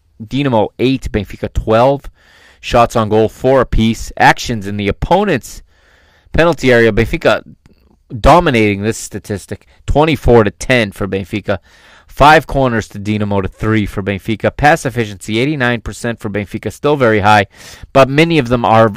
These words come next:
are, are, you know, lateral and back. Dinamo with a seventy-five percent efficiency of their own.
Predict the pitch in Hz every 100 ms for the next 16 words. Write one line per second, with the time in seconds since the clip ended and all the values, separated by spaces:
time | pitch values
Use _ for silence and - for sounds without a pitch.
0 | - 110 107 107 101 101 110 107 98 -
1 | - 123 104 101 110 117 110 110 104 -
2 | 101 95 101 110 107 - - _ _ _
3 | _ _ _ _ - - _ - - _
4 | - 139 131 123 113 110 - 120 107 98
5 | 117 113 104 - 101 95 104 107 92 -
6 | 104 92 101 104 110 107